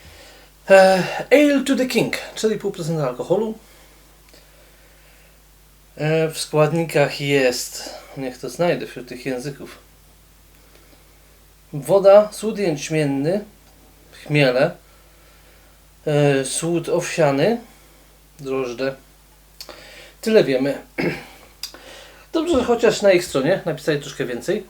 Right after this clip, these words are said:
bardziej szczegółowo. E, chmiele to Citra Mosaic Simcoe,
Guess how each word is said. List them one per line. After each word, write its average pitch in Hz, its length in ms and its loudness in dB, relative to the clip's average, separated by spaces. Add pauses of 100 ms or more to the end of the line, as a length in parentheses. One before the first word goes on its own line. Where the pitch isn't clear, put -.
(640)
bardziej 135 260 0
szczegółowo. 120 640 -2 (160)
E, 147 280 0
chmiele 175 460 2
to 131 260 0 (100)
Citra 214 260 0
Mosaic 139 460 0
Simcoe, 185 380 -6